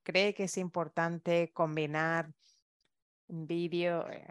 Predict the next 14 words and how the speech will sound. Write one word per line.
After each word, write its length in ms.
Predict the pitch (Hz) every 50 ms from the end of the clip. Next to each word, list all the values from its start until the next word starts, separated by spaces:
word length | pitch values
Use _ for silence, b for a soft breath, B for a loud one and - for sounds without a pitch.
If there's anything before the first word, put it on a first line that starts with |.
| 160 - -
enfoques, 800 | 160 143 151 - - - 180 170 - 175 165 151 - - - 175
eh, 200 | 165 156 151 147 139
con 220 | 156 156 147 147
vídeos, 680 | 151 170 165 156 160 156 156 151 151 147 - - - -
eh, 520 | 156 147 143 143 143 143 143 143 139 131 - _
para 300 | - 170 156 151 151 147
ampliar 500 | 147 147 139 147 143 151 151 175 208 202
el 160 | 170 160 147 -
proyecto? 640 | - 143 135 127 131 127 - - - - 135 127 _ _ _ _ _ _ _ _ _ _ -
Es 200 | - 165 - -
una 120 | 180 175
pregunta 400 | 156 165 165 208 233 214 214 185
muy 220 | 175 170 175 190 202
interesante 1200 | 196 185 170 160 160 156 - - 170 160 160 165 165 - 208 214 220 220 220 214 214 - -